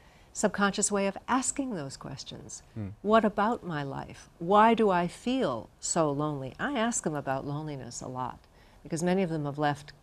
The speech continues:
Speaker 1: college or are about to go off to college, and the, the homesickness is just on them like a, like a, like a veil, and I can see it. You know, I've had a lot of kids in my life,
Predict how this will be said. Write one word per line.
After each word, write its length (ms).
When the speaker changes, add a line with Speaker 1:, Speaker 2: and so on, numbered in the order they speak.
Speaker 1:
college 540
or 160
are 80
about 220
to 80
go 80
off 200
to 60
college, 400
and 160
the, 100
the 60
homesickness 720
is 200
just 280
on 260
them 240
like 240
a, 180
like 220
a, 100
like 200
a 100
veil, 520
and 120
I 80
can 240
see 400
it. 140
You 100
know, 80
I've 120
had 120
a 40
lot 160
of 100
kids 240
in 100
my 160
life, 320